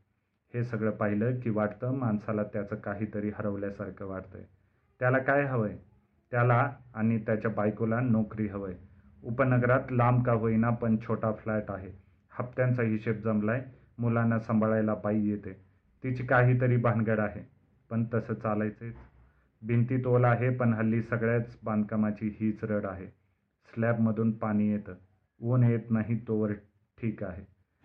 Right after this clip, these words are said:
घरात ट्रान्झिस्टर, फ्रीज आहे, टीव्ही आहे, शेजारच्या अय्यरकडे फोन आहे, निरोप मिळतात. आणि तरी ह्या पुढचं सांगता येत नाही.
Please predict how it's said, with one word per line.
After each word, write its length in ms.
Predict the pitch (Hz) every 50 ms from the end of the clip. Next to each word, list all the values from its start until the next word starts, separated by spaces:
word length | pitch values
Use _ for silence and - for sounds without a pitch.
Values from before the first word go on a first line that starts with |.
| - - 113
घरात 300 | 110 110 107 117 117 120
ट्रान्झिस्टर, 760 | 120 - 117 120 113 107 110 117 113 - - 113 113 120 120
फ्रीज 440 | - - - - 113 110 110 104 110
आहे, 260 | 104 101 101 110 113
टीव्ही 420 | 107 - - 110 104 101 104 107
आहे, 240 | 107 104 92 87 - - - _ _ _ _ _ _ _ _ -
शेजारच्या 520 | 127 120 117 127 123 120 120 - - 120
अय्यरकडे 600 | 113 110 110 113 117 110 110 - - 110 107 113
फोन 340 | 113 117 - - 110 107 104
आहे, 220 | 101 95 92 87 - - _ _ _ _ _ _ -
निरोप 340 | 107 113 113 117 110 113 110
मिळतात. 340 | 107 101 98 - 101 95 90 - _ _ _ _ _ _ -
आणि 320 | 113 110 107 110 107 107 101 - -
तरी 180 | 101 98 107 120 123 - - - _ _ _ _ _ _ _ _ _ _ _ _ _ _ _ _ _ _ _ _ _ _ _ _ _ -
ह्या 100 | - 139
पुढचं 400 | 131 - 147 131 123 - 143 127
सांगता 340 | 123 127 120 117 113 - 113
येत 240 | 110 107 107 -
नाही. 140 | 101 90 87